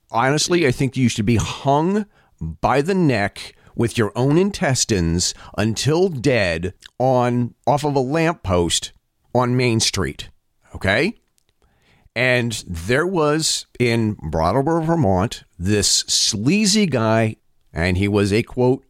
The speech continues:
"friend," unquote, of mine when I was growing up. And he was more of a, a, an acquaintance. We used to go to the same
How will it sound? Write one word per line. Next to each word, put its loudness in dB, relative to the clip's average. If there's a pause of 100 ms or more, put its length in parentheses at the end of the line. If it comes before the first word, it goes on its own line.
"friend," -2 (100)
unquote, -2 (260)
of 0
mine 2 (400)
when 0
I 2
was 0
growing 0
up. -10 (800)
And 2 (220)
he 2
was 0
more 2
of 0
a, 0
a, -2
an 2
acquaintance. -2
We 4
used 0
to -8
go 0
to -2
the -2
same 2